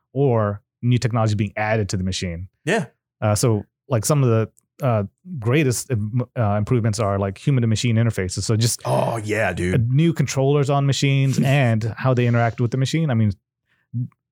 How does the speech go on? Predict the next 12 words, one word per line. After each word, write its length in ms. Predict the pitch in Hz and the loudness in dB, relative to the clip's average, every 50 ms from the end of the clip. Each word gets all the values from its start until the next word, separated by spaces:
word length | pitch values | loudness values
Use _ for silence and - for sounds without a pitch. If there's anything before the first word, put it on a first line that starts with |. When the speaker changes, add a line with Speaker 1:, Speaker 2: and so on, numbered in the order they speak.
| _ _ _ _ _ - | _ _ _ _ _ -2
Speaker 1:
we're 80 | 143 123 | -2 0
seeing 280 | - 156 139 135 123 | 2 2 2 2 2
significant 480 | - - 131 117 123 127 - 120 113 107 | 0 0 0 0 0 0 0 0 -2 -2
changes 340 | - 123 120 113 104 104 107 | 0 0 0 0 0 0 0
in, 180 | 107 104 101 | 0 -2 -2
like, 180 | 98 98 95 - | -2 -4 -4 -2
precision 440 | - 107 - 131 120 107 113 104 104 | -2 -2 0 0 0 0 0 0 0
and 120 | 101 104 | 2 2
accuracy 460 | 101 110 - - 143 139 - 180 170 | 0 0 -2 -2 -2 -2 -2 -2 -2
also. 380 | 139 117 135 - - 185 190 185 | -2 -2 -4 -4 -2 -2 -2 -2
So 160 | - 139 123 | 0 0 0
just, 260 | 110 113 110 - - | 2 0 -2 -2 -6